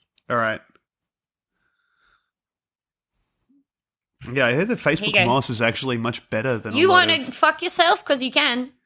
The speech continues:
Speaker 1: Oh boy, that would sure would leave me with Ed on my face.
Speaker 2: <laughs>
Speaker 1: Wouldn't it, Demi?
Speaker 2: I'll fucking kill you.
Speaker 1: Nah, cool. Uh, you know, we all make mistakes. We'll make mistakes. We'll make typos. All right.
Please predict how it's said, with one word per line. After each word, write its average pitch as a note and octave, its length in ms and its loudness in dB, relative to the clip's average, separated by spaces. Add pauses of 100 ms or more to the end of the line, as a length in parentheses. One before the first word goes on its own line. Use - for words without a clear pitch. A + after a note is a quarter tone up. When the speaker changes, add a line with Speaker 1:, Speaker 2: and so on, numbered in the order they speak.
(260)
Speaker 1:
Oh A#2 120 -6
boy, A#2 300 2
that A#2 100 4
would C3 160 2
sure D3 180 4
would C3+ 120 2
leave B2+ 180 2
me C3 120 2
with C3 200 0
Ed A2 160 -2
on A2 120 -2
my G#2+ 160 -2
face. A2+ 480 -6 (560)
Speaker 2:
<laughs> - 0 - (540)
Speaker 1:
Wouldn't E3+ 160 4
it, G#3 100 4
Demi? A3+ 360 4 (680)
Speaker 2:
I'll C#3 80 -16
fucking - 400 -20
kill - 220 -18 (120)
you. - 100 -12 (500)
Speaker 1:
Nah, G#2 280 -6
cool. G#2+ 340 0 (260)
Uh, - 60 2 (300)
you F3+ 200 4
know, D3+ 140 4
we C3 100 4
all B2+ 80 6
make A#2+ 180 0
mistakes. - 540 -6 (220)
We'll - 100 -14
make - 140 -6
mistakes. - 340 -6
We'll A#2+ 100 -4
make A#2 140 -4
typos. - 460 -8 (1400)
All A2+ 60 -4
right. G#2 200 -4